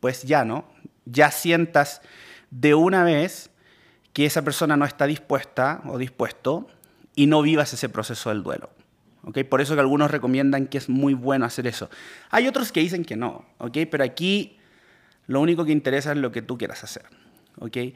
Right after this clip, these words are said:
Vamos a empezar justamente a, mm, hacer cosas para no seguir haciéndonos más daño. Porque la verdad que hoy día, en el que vivimos una crisis emocional a nivel planetario,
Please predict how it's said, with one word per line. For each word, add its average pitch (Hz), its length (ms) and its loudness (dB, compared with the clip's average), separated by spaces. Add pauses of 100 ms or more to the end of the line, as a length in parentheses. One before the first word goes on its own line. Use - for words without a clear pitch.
(340)
Vamos 208 340 2
a 196 360 8
empezar 175 720 2
justamente 170 880 0 (240)
a, 135 340 4
mm, 120 380 -4 (800)
hacer 165 480 0
cosas 170 640 0 (200)
para 131 200 4
no 147 140 2
seguir 151 260 -4
haciéndonos 151 480 -2
más 131 220 -6
daño. 113 320 -6 (1000)
Porque 135 520 0
la 139 160 6
verdad 139 260 2
que 175 160 -2
hoy 170 140 2
día, 160 560 0 (1400)
en 127 140 -2
el 131 160 -2
que 135 100 -2
vivimos 143 460 0
una 139 220 2
crisis 160 420 0
emocional 139 640 0
a 131 40 0
nivel 135 300 0
planetario, 143 920 0